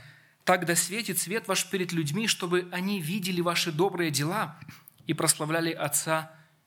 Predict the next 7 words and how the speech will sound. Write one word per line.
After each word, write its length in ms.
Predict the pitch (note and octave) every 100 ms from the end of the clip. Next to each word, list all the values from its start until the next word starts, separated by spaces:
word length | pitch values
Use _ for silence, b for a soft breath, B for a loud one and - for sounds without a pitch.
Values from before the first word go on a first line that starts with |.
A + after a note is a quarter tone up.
| -
вашего 680 | C3+ B2+ C3+ B2 A#2 - - _
Небесного». 760 | C#3+ C3 B2 B2+ - G#2+ G2 - _ _ _ _ _ _ B B B B B B
На 120 | D#3 C#3+
мой 200 | D4 B3
взгляд, 460 | D3+ D3+ A#3 -
работа 500 | D#3+ D#3 D3+ C4+ F3+
по-чёрному, 1000 | E3+ F3 E3 - A3 C4+ F#3+ C3+ A2+ G2